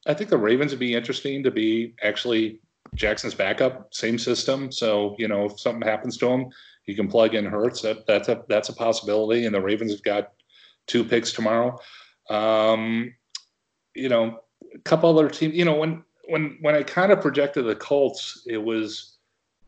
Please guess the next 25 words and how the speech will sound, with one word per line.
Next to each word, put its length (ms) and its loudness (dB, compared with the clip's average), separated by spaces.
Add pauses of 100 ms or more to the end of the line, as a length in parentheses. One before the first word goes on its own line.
(140)
I 40 0
was 140 0
looking 280 4
more 280 2
at, 120 -2
like, 280 0
you 80 -4
know, 320 -4 (260)
who 220 6
needs 220 2
a 60 -4
quarterback 720 0
and 80 -6
how 160 0
badly 360 2
do 160 -2
they 100 -6
need 180 -8
a 60 -10
quarterback 500 -4
kind 180 -8
of 100 -10
thing. 320 -8
And, 160 -14 (800)
uh, 60 -16